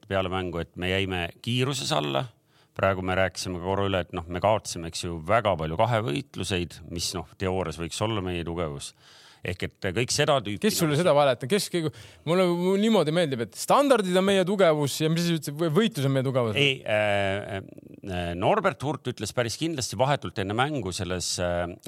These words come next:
Speaker 1: Viaplay stuudio intekas ütles, et, äh, meil on kaitses väga palju kiirust.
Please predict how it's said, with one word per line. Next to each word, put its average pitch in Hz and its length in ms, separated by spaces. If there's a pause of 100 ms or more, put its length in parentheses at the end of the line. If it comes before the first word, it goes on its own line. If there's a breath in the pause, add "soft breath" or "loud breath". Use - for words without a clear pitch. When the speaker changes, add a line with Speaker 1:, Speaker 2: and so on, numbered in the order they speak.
Speaker 1:
Viaplay 85 600
stuudio 139 480
intekas 87 560
ütles, 78 280
et, - 200
äh, 76 160
meil 90 160
on 82 120
kaitses 110 600
väga 87 200
palju 73 200
kiirust. 95 500